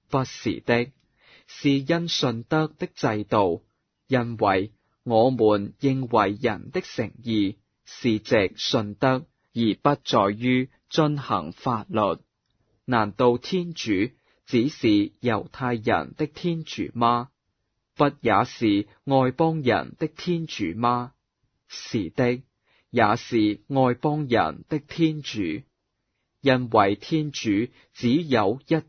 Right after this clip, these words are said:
個，他使受割損的由於信德而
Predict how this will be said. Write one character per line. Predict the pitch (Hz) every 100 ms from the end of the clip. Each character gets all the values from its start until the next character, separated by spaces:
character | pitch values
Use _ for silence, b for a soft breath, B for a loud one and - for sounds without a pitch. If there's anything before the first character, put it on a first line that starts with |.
| -
個， | 120 90 107 _ _ _ _ _
他 | - 123 120
使 | - 98 95 117
受 | - - 135
割 | 127 - 123
損 | 113 - 95 98
的 | 131 127 127 _ b b b
由 | 123 110 113
於 | 165 170
信 | 165 - 143 120
德 | 117 156 151 - b
而 | 117